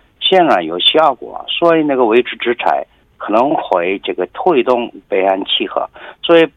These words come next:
蓬佩奥的这，这一次谈话呀，应该是给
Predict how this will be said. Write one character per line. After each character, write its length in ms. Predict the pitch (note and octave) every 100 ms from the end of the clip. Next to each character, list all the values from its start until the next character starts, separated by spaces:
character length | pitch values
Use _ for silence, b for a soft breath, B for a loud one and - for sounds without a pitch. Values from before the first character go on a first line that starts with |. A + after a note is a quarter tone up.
| _
蓬 180 | - F3+
佩 180 | G3 G3
奥 180 | A2 G2+
的 220 | G#2 G2+
这， 400 | - A#2 G#2+ G2+ -
这 120 | C#3+
一 80 | C3
次 60 | -
谈 260 | - E2 G2+
话 220 | A#2 G2+
呀， 200 | E2+ C2+
应 200 | C#3 C#3+
该 220 | D3 G#2+ F2+
是 360 | - G#2 G2 -
给 440 | G2 F#2+ G2 G2